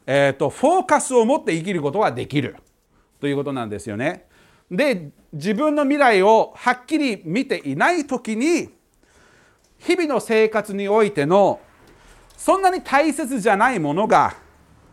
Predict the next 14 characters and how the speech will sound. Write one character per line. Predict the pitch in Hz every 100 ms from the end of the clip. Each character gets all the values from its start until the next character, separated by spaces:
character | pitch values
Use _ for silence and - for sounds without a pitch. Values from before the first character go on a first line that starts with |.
| _ - -
自 | 165
分 | 214 247
の | 240
注 | - 254 220
意 |
を | 156
引 | - 196
い | 202
て | 202
し | 196
ま | 190
っ | 180
た | 165
り | 143 98